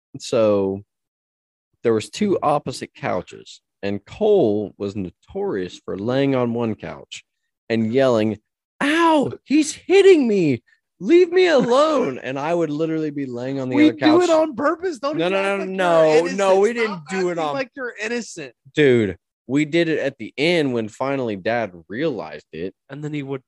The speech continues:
Speaker 2: find it funny
Speaker 1: But
Speaker 2: anymore.
Speaker 1: he would walk in and smack me in the back of the head because Cole would be crying like a little fucking, I'll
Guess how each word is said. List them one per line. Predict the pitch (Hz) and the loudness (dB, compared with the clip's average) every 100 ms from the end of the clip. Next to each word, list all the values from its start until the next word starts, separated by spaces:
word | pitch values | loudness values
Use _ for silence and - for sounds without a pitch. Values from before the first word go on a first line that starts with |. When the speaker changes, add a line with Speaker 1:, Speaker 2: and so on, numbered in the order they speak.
| _ | _
Speaker 2:
find | 107 | -20
it | 104 | -20
funny | 113 110 107 | -20 -20 -6
Speaker 1:
But | 110 123 | 0 2
Speaker 2:
anymore. | 131 | 2
Speaker 1:
he | 185 | 2
would | 170 | 4
walk | 135 147 147 - | 4 4 2 0
in | 160 | 0
and | 117 | -2
smack | - - 156 156 | -4 -6 -2 -2
me | 147 156 | -2 -4
in | 123 | -4
the | |
back | 85 123 127 | -4 -4 -4
of | 110 | -6
the | 92 | -6
head | 113 147 127 | -2 -2 -2
because | 113 110 101 | -6 -8 -8
Cole | - 143 | -6 -4
would | 127 98 | -2 -4
be | 92 90 _ _ _ _ - | -8 -12 _ _ _ _ -14
crying | 123 147 127 | -10 -6 -4
like | 107 101 | -6 -8
a | |
little | 110 98 82 _ _ - | -10 -14 -16 _ _ -18
fucking, | 80 - 82 _ _ _ _ - 117 - - | -16 -16 -20 _ _ _ _ -6 -4 -4 -6
I'll | 62 71 | -6 -2